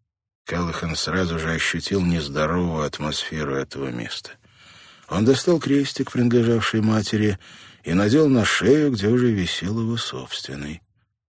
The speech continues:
На голых от осени деревьях не пели птицы. Высокая неровная трава была мёртвой и сухой, и совсем не походила на ту, что характерно для этого времени года.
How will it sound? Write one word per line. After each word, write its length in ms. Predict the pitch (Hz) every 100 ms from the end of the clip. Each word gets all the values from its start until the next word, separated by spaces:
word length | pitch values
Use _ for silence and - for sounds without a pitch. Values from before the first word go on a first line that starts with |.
| _ -
На 160 | 82
голых 380 | 80 95 92 -
от 160 | 85 92
осени 340 | 90 87 85
деревьях 640 | 80 87 98 92 85 -
не 180 | 87 85
пели 400 | - 90 82 131
птицы. 600 | - - 110 - - 117 _ _ _ - - - - -
Высокая 520 | 107 131 180 170 156
неровная 480 | 147 147 156 143 135
трава 380 | - 120 139 139
была 260 | 120 113
мёртвой 640 | 104 107 147 131 - 87 71
и 20 |
сухой, 640 | - 90 - 143 160 151 - _ - - - - _
и 140 | 90 131
совсем 520 | - 156 - 175 175
не 100 | 165
походила 680 | - 147 143 113 135 165 147
на 180 | 120
ту, 240 | 107 - 143
что 200 | - 123
характерно 760 | - 110 90 - 101 123 123
для 240 | 113 95 90
этого 300 | 90 101 95
времени 420 | 92 95 92 92
года. 520 | 82 80 73 71 76